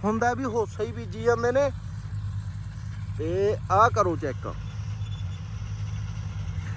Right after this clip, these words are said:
ਢਾਈ ਇੰਚ ਦੇ ਕਰੀਬ ਡੰਗਾਈ ਹੈ ਜੀ ਸੁਪਰ ਸੀਡਰ ਦੀ। ਤੁਸੀਂ ਤੋਰਾ ਕਰਿਓ ਕਰਾਂ ਚੈੱਕ। ਜਿਹੜੇ ਮੇਰੇ ਵੀਰ ਕਿਰਾਏ ਦਾ ਵੀ ਕੰਮ ਕਰਦੇ ਨੇਗੇ ਜਾਂ ਘਰੇ ਸ਼ੌਂਕ ਹੈਗਾ ਵੀ ਆਪਾਂ ਇਹੀ ਜਿਹੀ ਚੀਜ਼ ਲਿਆਈਏ ਜਿਹੜੀ ਲੋਕਾਂ ਨਾਲੋਂ ਹਟ ਕੇ ਹੋਵੇ,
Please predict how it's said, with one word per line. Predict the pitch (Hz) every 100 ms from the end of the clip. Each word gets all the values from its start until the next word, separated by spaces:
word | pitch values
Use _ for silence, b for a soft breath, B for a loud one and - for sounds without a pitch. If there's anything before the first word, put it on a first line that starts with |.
| - -
ਢਾਈ | 285 254 262
ਇੰਚ | 262 262
ਦੇ | 262 254
ਕਰੀਬ | 262 269 277 285 277
ਡੰਗਾਈ | 233 240 247 285 240
ਹੈ | 240
ਜੀ | 240
ਸੁਪਰ | 262 240 226
ਸੀਡਰ | 233 262 214 254
ਦੀ। | 285 285 - B B B -
ਤੁਸੀਂ | 226 247 302
ਤੋਰਾ | 277 277 311
ਕਰਿਓ | 311 294 262
ਕਰਾਂ | 240 220
ਚੈੱਕ। | 185 190 -
ਜਿਹੜੇ | 165 160 208
ਮੇਰੇ | 269 269 254
ਵੀਰ | 233 240
ਕਿਰਾਏ | 247 240 220 233
ਦਾ | 240
ਵੀ | 277
ਕੰਮ | 262 240 233
ਕਰਦੇ | 240 220 233
ਨੇਗੇ | 247 254 254 262 - B B B B B -
ਜਾਂ | 156 240
ਘਰੇ | - 285 269 269
ਸ਼ੌਂਕ | - 214 226 226
ਹੈਗਾ | 262 254 262
ਵੀ | 254
ਆਪਾਂ | 254 262
ਇਹੀ | 254 233
ਜਿਹੀ | 247 254
ਚੀਜ਼ | 262 254 247
ਲਿਆਈਏ | 269 277 233 254 294 269
ਜਿਹੜੀ | - 208 285
ਲੋਕਾਂ | 262 247 - 240
ਨਾਲੋਂ | 247 262 233
ਹਟ | 220 -
ਕੇ | - 247
ਹੋਵੇ, | 240 254 277